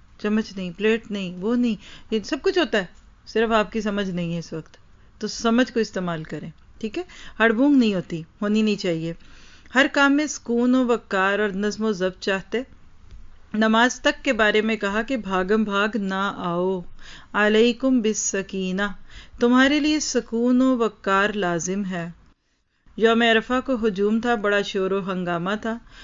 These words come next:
लोगों को अपने ताजियाने से इशारा करते हुए, ताजियाना क्या? वही जो वेब कह लीजिए या चाबुक। ताजियाने से इशारा करते हुए नज़्म व सुकून का हुक्म दिया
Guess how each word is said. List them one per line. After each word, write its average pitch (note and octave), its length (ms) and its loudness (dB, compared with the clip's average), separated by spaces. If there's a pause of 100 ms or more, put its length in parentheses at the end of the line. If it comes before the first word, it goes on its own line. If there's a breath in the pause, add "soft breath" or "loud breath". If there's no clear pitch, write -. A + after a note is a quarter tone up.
(180 loud breath)
लोगों A3+ 500 6
को C4+ 120 0
अपने A#3 340 2
ताजियाने G3+ 840 0
से A#3+ 140 0
इशारा G3+ 460 0
करते F#3+ 380 -2
हुए, G#3+ 180 -2
ताजियाना G#3+ 600 0
क्या? C#4+ 200 -6
वही A3 360 0
जो F#3 260 -4 (360)
वेब G3 220 -2 (120)
कह F#3 140 0
लीजिए F3+ 380 -2
या F3 220 -4 (220)
चाबुक। E3+ 440 -6 (1200 loud breath)
ताजियाने A#3 560 4
से C#4 120 -4
इशारा A#3 360 4
करते A#3+ 280 -2
हुए B3+ 140 2
नज़्म A3 400 0
व B3+ 80 2
सुकून A#3 480 -2
का A#3+ 160 0
हुक्म G#3+ 460 -2
दिया C4 340 -2